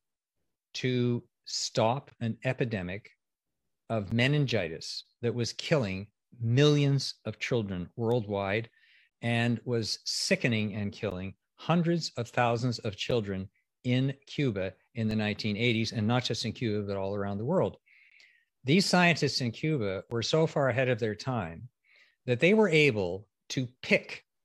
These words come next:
the protein off of the exosomes that actually causes the disease, that sparks the disease.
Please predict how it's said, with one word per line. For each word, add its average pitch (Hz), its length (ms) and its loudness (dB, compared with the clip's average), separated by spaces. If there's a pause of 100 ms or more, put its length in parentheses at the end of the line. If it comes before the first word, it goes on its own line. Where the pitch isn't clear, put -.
(480)
the 127 160 -2
protein 98 880 0 (260)
off 156 460 2
of 139 200 0
the 120 140 -4
exosomes 92 840 -6 (840)
that 127 280 2
actually 131 880 0 (120)
causes 104 920 0 (460)
the 120 120 -4
disease, 117 640 0 (880)
that 113 100 -4
sparks - 420 0
the 139 80 -2
disease. 110 500 -6